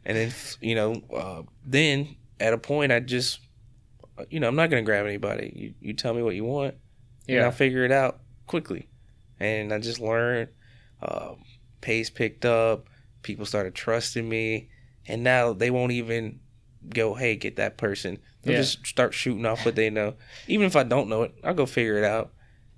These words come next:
Speaker 2: Well, the important thing is to get somebody else up there to help 'em and then stand back and listen.
Speaker 1: Mm-hmm.
Speaker 2: I've seen trainees, not in this store, but in other locations, where they're like, "Oh, okay, I got this guy helping 'em. I'm gonna go back to what I was doing."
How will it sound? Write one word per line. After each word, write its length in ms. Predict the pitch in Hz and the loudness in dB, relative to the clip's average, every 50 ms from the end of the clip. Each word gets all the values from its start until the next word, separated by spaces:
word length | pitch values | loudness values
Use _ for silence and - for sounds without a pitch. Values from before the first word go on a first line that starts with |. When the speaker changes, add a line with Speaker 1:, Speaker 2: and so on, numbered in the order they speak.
| - - - - | -20 -20 -10 -2
Speaker 2:
Well, 140 | 131 135 139 | 0 2 4
the 60 | 143 | 4
important 360 | 147 151 170 196 208 196 170 | 4 4 6 4 4 4 4
thing 180 | 143 131 127 127 | 2 2 2 2
is 300 | 123 120 120 117 113 - | 0 0 0 -2 -4 -4
to 140 | - 127 117 | -4 -4 -4
get 260 | 104 - 135 135 135 | 0 0 0 0 2
somebody 320 | - 139 127 120 117 117 113 | 0 -2 0 0 0 2 2
else 180 | 113 113 - | 0 0 0
up 140 | 120 113 - | -4 -4 -4
there 100 | - 110 | -2 -2
to 80 | 110 104 | -2 0
help 240 | 101 113 113 - | -2 -2 -4 -4
'em 220 | 139 139 139 156 180 | -6 -8 -6 -6 -6
and 140 | 123 117 117 | -6 -4 -4
then 200 | 113 110 107 101 | -4 -6 -4 -4
stand 420 | - - - - 120 117 113 110 | -4 -4 -4 -4 -4 -4 -2 -2
back 260 | 110 104 101 101 - | -4 -4 -6 -8 -10
and 140 | 98 95 92 | -14 -18 -16
listen. 420 | 95 101 101 - - - - - - - - - - - | -12 -8 -8 -8 -8 -10 -18 -20 -20 -20 -20 -20 -16 -12
Speaker 1:
Mm-hmm. 280 | 131 127 123 120 117 120 127 - - - | -12 -10 -10 -10 -10 -10 -12 -14 -6 -2
Speaker 2:
I've 220 | 113 123 - - | -2 -2 -2 -4
seen 220 | - - 135 127 | -6 -2 -2 -2
trainees, 800 | 117 - 131 123 117 117 113 113 113 110 107 104 - - - - - - - - - - - - - - - | 0 0 0 0 0 -2 -4 -4 -4 -4 -6 -6 -6 -6 -8 -8 -12 -20 -20 -20 -20 -20 -20 -20 -20 -18 -6
not 180 | 131 139 147 139 | 0 0 0 2
in 80 | 127 | 4
this 160 | 127 147 147 151 | 2 2 2 2
store, 200 | - 135 123 113 | 0 0 0 0
but 120 | 110 113 | 0 -2
in 60 | 110 | -2
other 160 | 120 120 127 | 0 0 0
locations, 520 | 120 110 101 - 120 113 104 - 113 104 110 | 0 0 -2 -2 -4 -4 -4 -6 -10 -10 -8
where 80 | 110 | -6
they're 100 | 110 117 | -4 -2
like, 220 | 110 107 107 107 - - | -2 -2 -4 -4 0 4
"Oh, 260 | 151 135 120 113 113 131 | 4 4 4 4 2 0
okay, 200 | 131 127 123 113 | -2 0 -2 2
I 100 | 107 113 120 | 2 4 4
got 180 | 123 117 110 | 4 2 2
this 180 | - 127 113 - | 0 -4 -4 0
guy 240 | - 117 110 107 101 | 0 0 0 0 0
helping 320 | 104 117 117 117 139 135 | 0 -2 -2 -2 -4 -6
'em. 220 | 139 143 147 143 - | -4 -6 -8 -12 -10
I'm 120 | - 127 120 | -8 -6 -6
gonna 120 | 117 113 | -6 -6
go 100 | 107 113 | -6 -4
back 180 | 107 104 104 101 | -4 -4 -6 -6
to 80 | - | -6
what 80 | 110 107 | -8 -8
I 60 | 101 | -6
was 100 | 95 95 | -8 -6
doing." 260 | - 104 101 92 98 | -8 -8 -8 -8 -14